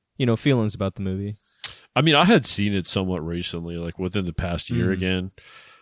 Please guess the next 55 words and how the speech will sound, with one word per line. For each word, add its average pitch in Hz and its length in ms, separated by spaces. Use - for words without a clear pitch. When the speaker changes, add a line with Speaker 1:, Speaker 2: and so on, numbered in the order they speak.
Speaker 2:
Besides 123 300
that, 151 120
I 87 40
don't 113 240
really 143 180
remember. 87 540
I 87 100
just 104 160
remember 123 280
bits 85 400
and 82 120
pieces. 87 460
Like, 87 220
it's 101 180
just 139 200
one 131 100
of 113 100
those 90 200
movies 85 340
that 85 160
gets 87 220
lost. 87 360
Like, 87 280
I 101 120
don't 127 240
Speaker 1:
Yeah. - 100
Speaker 2:
know 113 180
if 113 120
I 113 80
had 104 100
ever 92 160
seen 127 340
the 120 100
whole 127 120
movie 123 280
before 113 380
that, 107 380
or 90 400
if 98 140
I 90 100
had 95 400
and 90 120
just 87 220
saw 87 260
some 80 200
parts 104 360
of 98 120
it, 92 200
like, 87 220
caught 87 260
it 87 60
on 82 140
T 98 200
V. 92 300
Um, 98 480